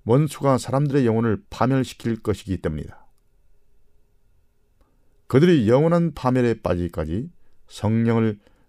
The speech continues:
거절하지만 한다면 희망은 있고 하나님의 지성적 존재들에 의해 보호를 받을 것이다." Signs of Times, 천팔백구십오 년 유월 육일자입니다. 아, 이런 진술들을 종합해보면,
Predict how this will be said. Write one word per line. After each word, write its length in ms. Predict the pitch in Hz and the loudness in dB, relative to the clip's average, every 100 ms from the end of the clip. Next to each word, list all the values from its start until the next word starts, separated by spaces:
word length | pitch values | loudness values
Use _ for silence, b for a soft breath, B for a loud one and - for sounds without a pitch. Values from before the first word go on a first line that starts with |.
| b | b
거절하지만 640 | - 95 98 98 92 92 | -2 0 2 0 0 -2
한다면 460 | 85 80 73 78 71 | -2 -4 -6 -8 -10
희망은 400 | - 107 95 92 | -10 -6 -4 -4
있고 340 | 90 - 101 - _ _ _ _ _ _ | -8 -10 -12 -12 _ _ _ _ _ _
하나님의 540 | - 107 107 110 107 b b | -4 0 0 0 -2 b b
지성적 680 | - 104 120 120 120 123 123 - _ - - | -10 -4 -2 0 0 0 -2 -10 _ -20 -6
존재들에 520 | 117 117 120 117 120 | -2 0 0 2 0
의해 360 | 117 110 113 - _ | 2 0 0 -4 _
보호를 400 | 92 87 87 82 | -4 -2 -2 -6
받을 240 | - 76 71 | -8 -12 -12
것이다." 320 | - - - - - - _ _ _ - | -14 -18 -20 -20 -20 -20 _ _ _ -20
Signs 340 | - 98 104 101 | -6 -2 0 -2
of 100 | 87 | -6
Times, 520 | - 98 95 120 - _ _ _ | -6 -4 -2 -4 -8 _ _ _
천팔백구십오 960 | - 110 107 110 95 85 95 - 87 92 | -8 -6 -4 -4 -4 -6 -10 -8 -6 -4
년 140 | 110 - | -6 -6
유월 260 | 101 92 78 | -4 -2 -4
육일자입니다. 560 | 80 71 73 69 - _ _ _ _ _ _ _ _ _ _ b b b b b b b b b b b b b | -8 -12 -14 -16 -18 _ _ _ _ _ _ _ _ _ _ b b b b b b b b b b b b b
아, 80 | 104 | 0
이런 280 | 117 180 | 2 2
진술들을 680 | 160 131 143 143 151 160 156 | 2 0 0 0 0 2 2
종합해보면, 800 | - 104 110 117 104 107 262 73 | 0 -2 -2 0 -2 0 -2 -4